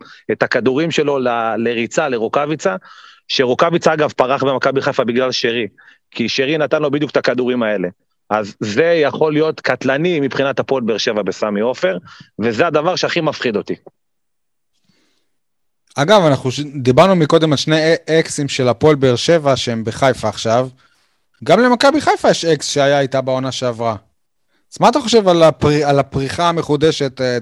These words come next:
Speaker 2: דחיית הקריירה של עמרי גלאזר בהפועל באר שבע?
Speaker 1: אני לא חושב שזו דחיית, אה, דחי-, הוא היה, תראה, עמרי גלאזר הוא שוער ישראלי טיפוסי.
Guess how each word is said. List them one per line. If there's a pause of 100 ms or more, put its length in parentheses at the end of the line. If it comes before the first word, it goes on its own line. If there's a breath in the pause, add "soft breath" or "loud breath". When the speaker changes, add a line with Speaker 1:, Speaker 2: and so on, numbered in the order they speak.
Speaker 2:
דחיית
הקריירה
של
עמרי
גלאזר
בהפועל
באר
שבע? (1300)
Speaker 1:
אני
לא
חושב
שזו
דחיית,
אה, (100)
דחי-,
הוא
היה, (480 loud breath)
תראה,
עמרי
גלאזר
הוא (140)
שוער
ישראלי
טיפוסי.